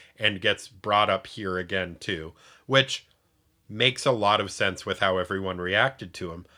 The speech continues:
But he's not there anymore. His power has been broken. The Professor Arizin Turk that he knew doesn't exist anymore, so he wouldn't be exerting that power. So now this is just Dollar Bill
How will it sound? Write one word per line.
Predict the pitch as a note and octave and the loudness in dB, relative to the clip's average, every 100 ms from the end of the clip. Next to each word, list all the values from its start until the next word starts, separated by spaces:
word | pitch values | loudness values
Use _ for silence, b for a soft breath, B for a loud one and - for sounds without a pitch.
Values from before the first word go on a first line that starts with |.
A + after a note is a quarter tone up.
| b - | b -8
But | D3 | -8
he's | - C4+ C#4+ | -6 -10 -2
not | E4 D4+ - | 0 0 0
there | F#3+ C4+ E3+ | 2 4 2
anymore. | G#2+ F2 F2 F2+ D2+ b b _ | 0 -4 -4 -4 -6 b b _
His | - G3+ D#3+ - - _ _ _ _ - | -2 0 0 -6 -14 _ _ _ _ -2
power | D3+ A#3+ C#4+ F3 | 4 6 6 4
has | F3 - | 4 2
been | D3 G2+ | -2 -2
broken. | G2 C#3+ G#3+ G#2+ A2 b b b - | 2 2 2 -4 -6 b b b 0
The | C3 C#3+ | 4 4
Professor | - C#3+ - A3 - F#3 D3+ | 4 2 6 4 4 0 2
Arizin | C#3 D#3+ F3+ F3 D3 - | 4 4 2 0 -4 0
Turk | F#3 F3 - | 0 0 0
that | A#2+ - | -2 -2
he | F3 E3 | -6 -4
knew | D3+ F3 A2+ b b - | 0 -2 -2 b b 0
doesn't | B2 D3 D#3 A2+ | 2 2 0 -4
exist | F2 E2+ C#3 G3+ A#2 | -6 -2 -2 0 -2
anymore, | G2 F#2 F2+ A2+ | -4 -4 -4 -4
so | - A2+ | -2 -4
he | |
wouldn't | G2+ C#3+ - | -2 -4 -6
be | C3 A#2 | -6 -6
exerting | F#2+ A2+ F3+ F3 | -6 -4 -4 -4
that | G2 F#2+ - | -4 -4 -4
power. | F#2 F2+ A2+ b b b b | -6 -4 -6 b b b b
So | - C#3+ B2+ | -2 2 2
now | A2+ B2+ B3 | 4 4 4
this | G#3+ F#3+ C#3+ | 2 -4 -4
is | A#2+ | -4
just | C3+ B2+ - | -2 -2 0
Dollar | G#2+ B2 B2 | 2 4 2
Bill | G#2 B2+ | 2 2